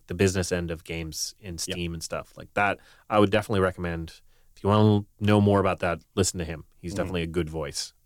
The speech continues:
Speaker 2: Yeah.
Speaker 1: for that. Uh, and that's about it. I don't
Speaker 2: Yeah.
Speaker 1: think we had any other questions.
Speaker 2: We already did our plugs.
Speaker 1: Woo!
Speaker 2: Right at the top.
Speaker 1: When we're done.
Speaker 2: Cool.
Speaker 1: Uh, so thanks for listening. Uh, hope to see people at G D C and
Speaker 2: And
Speaker 1: Carousel Con.
Speaker 2: Carousel Con.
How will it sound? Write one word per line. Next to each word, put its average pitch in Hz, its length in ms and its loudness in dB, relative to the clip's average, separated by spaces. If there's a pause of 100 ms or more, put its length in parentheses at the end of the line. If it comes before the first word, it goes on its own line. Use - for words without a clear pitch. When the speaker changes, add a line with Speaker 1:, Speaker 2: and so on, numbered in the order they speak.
Speaker 2:
Yeah. 78 80 -10
Speaker 1:
for 87 80 -8
that. - 260 -12
Uh, 143 540 2
and 165 120 6
that's 180 180 6
about 233 200 8
it. - 340 4 (180)
I 113 100 -2
don't 143 120 2
Speaker 2:
Yeah. - 40 0
Speaker 1:
think 170 140 2
we 165 80 4
had 170 140 2
any 175 160 0
other 170 140 -2
questions. 277 720 4
Speaker 2:
We - 120 0
already 196 200 8
did 240 140 10
our 262 80 12
plugs. - 560 8 (100)
Speaker 1:
Woo! 403 420 12
Speaker 2:
Right 415 100 12
at 311 120 12
the 185 60 2
top. 247 380 10 (320)
Speaker 1:
When 123 200 8
we're 160 100 12
done. 240 340 8 (180)
Speaker 2:
Cool. 139 160 10
Speaker 1:
Uh, 143 280 6 (340)
so 139 300 10
thanks 175 300 6
for 170 80 8
listening. 302 500 12 (220)
Uh, 127 360 6
hope 143 240 6
to - 100 2
see 151 640 12
people 165 320 8
at 151 140 8
G 156 140 6
D 156 120 12
C 302 440 12 (680)
and 113 120 6
Speaker 2:
And 120 120 4
Speaker 1:
Carousel 170 420 10
Con. 240 100 6
Speaker 2:
Carousel 269 400 10
Con. 254 100 -8